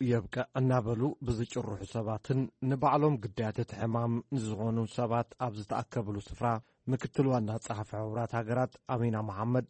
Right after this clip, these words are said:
መደረ ኣስሚዐን ነይረን። ኣቦኦን ኣብ መበ ስሳ ዓመቶም ብሕማም ሳምቡእ ከም ዝሞቱን ወላዲኣ ነቲ ሕማም ናብታ ብኽልተ ዓመት ተዓብያ ሎሚ ሓምሳ ዓመት ዘዕድሚኣ ሓፍታ ከም ዘሕለፉላን ይዛረባ።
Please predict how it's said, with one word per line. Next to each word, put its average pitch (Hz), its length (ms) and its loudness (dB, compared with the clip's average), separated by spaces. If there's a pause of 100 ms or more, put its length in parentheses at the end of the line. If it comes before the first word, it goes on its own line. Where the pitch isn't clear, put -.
መደረ 123 420 4
ኣስሚዐን 113 460 -4
ነይረን። 113 300 0 (420)
ኣቦኦን 139 460 6 (160)
ኣብ 123 180 0
መበ 113 300 0
ስሳ - 280 -4 (140)
ዓመቶም 120 480 0 (120)
ብሕማም 117 440 0
ሳምቡእ 113 380 -2
ከም 110 180 0
ዝሞቱን 113 440 2 (480)
ወላዲኣ 120 480 2 (320)
ነቲ 127 240 0
ሕማም 117 440 -2
ናብታ 117 320 -2 (200)
ብኽልተ 123 440 0
ዓመት 113 300 0
ተዓብያ 110 400 -2 (280)
ሎሚ 113 340 2
ሓምሳ 135 340 0
ዓመት 110 300 -2
ዘዕድሚኣ 107 540 -4 (220)
ሓፍታ - 340 -4 (240)
ከም 131 220 0
ዘሕለፉላን 104 640 -4 (380)
ይዛረባ። 104 500 0